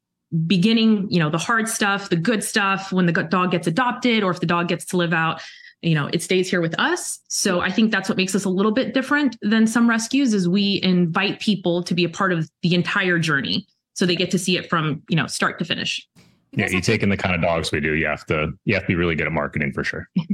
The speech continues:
Speaker 2: Yeah, no, I mean, that video that I played at the top there, how did you guys arrange that with the, the Texas Rangers there? Because that was truly beautiful. And I wish we could do that across the country. Let's get rescue dogs
Speaker 3: Yeah.
Speaker 2: into every
Speaker 1: Right.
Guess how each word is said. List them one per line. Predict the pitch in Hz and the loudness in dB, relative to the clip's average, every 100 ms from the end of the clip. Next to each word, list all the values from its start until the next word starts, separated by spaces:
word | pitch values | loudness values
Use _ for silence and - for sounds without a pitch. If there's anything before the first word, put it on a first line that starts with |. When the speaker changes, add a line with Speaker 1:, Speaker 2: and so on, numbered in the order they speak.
| - 214 | -8 -10
Speaker 2:
Yeah, | 240 214 196 - _ | -8 -8 -8 -14 _
no, | 226 233 | -8 -6
I | 220 220 | -6 -6
mean, | 226 226 214 - 208 | -8 -8 -10 -14 -8
that | 214 208 | -8 -6
video | 254 269 247 | -10 -8 -8
that | 220 | -10
I | 202 | -10
played | - 214 | -10 -12
at | 196 | -10
the | 196 | -10
top | 226 202 196 | -4 -4 -6
there, | 196 185 170 170 _ _ _ | -10 -8 -8 -12 _ _ _
how | 208 349 | -6 -4
did | 427 359 | -4 -8
you | |
guys | 359 359 330 | -6 -6 -6
arrange | 262 233 240 233 | -8 -6 -6 -6
that | 226 180 - | -6 -6 -6
with | 220 214 214 | -8 -8 -8
the, | 214 208 202 | -8 -8 -8
the | 220 | -10
Texas | 220 220 226 185 | -10 -10 -10 -12
Rangers | 190 196 196 196 185 | -10 -8 -8 -10 -10
there? | 185 185 | -10 -10
Because | 202 262 240 | -10 -10 -4
that | 339 | -4
was | 294 - | -4 -12
truly | - 262 247 | -10 -10 -8
beautiful. | 190 214 226 220 202 | -6 -4 -6 -6 -6
And | 208 269 | -4 -4
I | |
wish | 349 415 403 | -4 -8 -4
we | 349 | -4
could | 311 | -4
do | 277 294 | -6 -6
that | 269 | -6
across | 247 285 294 - | -6 -6 -8 -8
the | 294 | -12
country. | 254 277 269 240 | -8 -8 -8 -8
Let's | 247 294 | -8 -10
get | - 240 | -10 -8
rescue | 277 285 - 277 | -8 -8 -8 -4
dogs | 233 226 226 | -2 0 2
Speaker 3:
Yeah. | 120 117 - - | 2 0 -2 -6
Speaker 2:
into | 254 | -6
every | 277 302 330 | -4 -4 -4
Speaker 1:
Right. | 349 | -2